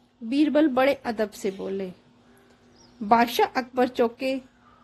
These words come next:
उन्हें याद आया कि तोते के मरने की खबर देने वाले को उन्होंने फांसी की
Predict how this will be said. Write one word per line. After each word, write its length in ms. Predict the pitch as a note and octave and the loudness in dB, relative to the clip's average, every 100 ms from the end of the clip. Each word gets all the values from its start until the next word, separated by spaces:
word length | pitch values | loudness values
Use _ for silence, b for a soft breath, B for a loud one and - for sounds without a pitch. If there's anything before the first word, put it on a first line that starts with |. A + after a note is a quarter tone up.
| _ | _
उन्हें 260 | D#4+ E4+ G4 | 4 6 6
याद 380 | F4 C#4 C#4+ - | 4 2 0 0
आया 220 | C4+ C#4 | 0 2
कि 160 | D4 G4 | 2 0
तोते 400 | G4 C#4+ B3+ D4 | 0 -4 0 -4
के 160 | D#4 D#4 | 0 2
मरने 380 | C#4 C4 C#4 | 2 2 0
की 160 | D#4 D#4+ | 2 0
खबर 320 | - B3+ C#4 | 2 2 2
देने 380 | B3 C4 C4+ D4 | 4 4 6 4
वाले 360 | C4+ A#3+ B3+ C4+ | 4 4 4 2
को 160 | D4+ | 0
उन्होंने 560 | D4 C4+ B3 B3 C4+ D#4 | 0 0 4 4 4 0
फांसी 600 | - A#3 A3 - D#4+ E4+ - _ _ _ _ - | 0 -4 -4 2 2 2 -4 _ _ _ _ 2
की 300 | D4 D#4 | 4 4